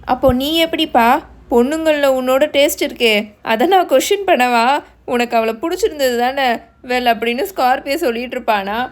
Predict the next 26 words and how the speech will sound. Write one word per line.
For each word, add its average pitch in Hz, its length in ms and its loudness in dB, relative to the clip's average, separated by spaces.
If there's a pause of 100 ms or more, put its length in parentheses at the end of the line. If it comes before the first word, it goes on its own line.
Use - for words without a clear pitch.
அவங்க 226 300 2
ரெண்டு 214 220 0
பேத்துக்குமே 240 420 -2
நல்லா 226 280 2
தெரியும் 226 340 0
அவங்க 247 200 -2
யாரை 208 380 2
பத்தி 240 220 -6
பேசிட்டு 220 440 -2
இருக்காங்கன்னு. 190 640 -2 (420)
"ஆமா, 254 220 2
ஆனா 262 580 2 (300)
அவ 226 240 2
கிரேக்கு 311 540 0
பண்ண 247 320 0
விஷயத்துக்கு 262 460 -4
அப்புறம்," 262 480 0 (260)
அப்படின்னு 226 340 -2
ஆல்பர்ட் 262 420 2
சொல்லிட்டு 233 400 -4
இருப்பானா. 220 500 0 (180)
"அதை 214 200 -2
பத்தி 220 220 -8
இப்போ 247 180 -2
யோசிக்க 240 380 -2
வேணாம். 202 380 -2